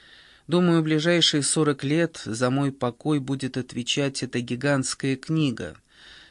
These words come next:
которую сто лет назад написал ёкнутый на всю голову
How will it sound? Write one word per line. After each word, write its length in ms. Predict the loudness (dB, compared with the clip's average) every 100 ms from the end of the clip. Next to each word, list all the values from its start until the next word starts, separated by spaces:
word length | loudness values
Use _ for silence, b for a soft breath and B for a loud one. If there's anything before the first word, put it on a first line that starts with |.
| -8
которую 400 | -2 0 0 0
сто 220 | 2 2
лет 220 | 2 0
назад 480 | -2 -2 4 4 4
написал 640 | -2 -4 -4 2 2 2 -4 B B B
ёкнутый 680 | 2 4 4 4 0 2 2
на 160 | 0 0
всю 240 | -2 -2
голову 600 | 2 2 2 2 0 -2